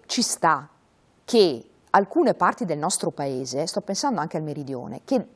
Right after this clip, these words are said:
da un punto di vista instr-, infrastrutturale presenta un gap importante, è necessario intervenire per creare quelle infrastrutture che permettano all'economia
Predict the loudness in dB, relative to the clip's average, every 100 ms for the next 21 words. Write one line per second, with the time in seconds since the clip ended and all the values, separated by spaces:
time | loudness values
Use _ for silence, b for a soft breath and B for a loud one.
0 | _ 2 2 0 -2 -2 -2 -4 -4 -6
1 | -6 -10 -8 -6 -6 -6 -6 -6 -2 0
2 | 0 -2 -6 -2 -2 -2 -2 -2 -2 -4
3 | -10 -10 -10 -10 -12 -12 -8 -8 -8 _
4 | _ b b b b b 2 2 2 -2
5 | 2 2 2 -2 -2 0 -2 0 0 0
6 | 0 0 0 2 4 4 0 -4 -4 -8
7 | -8 -6 -8 -8 -8 -6 -8 -12 b b
8 | b -6 0 2 2 0 0 0 -2 -2
9 | -2 -2 -4 0 0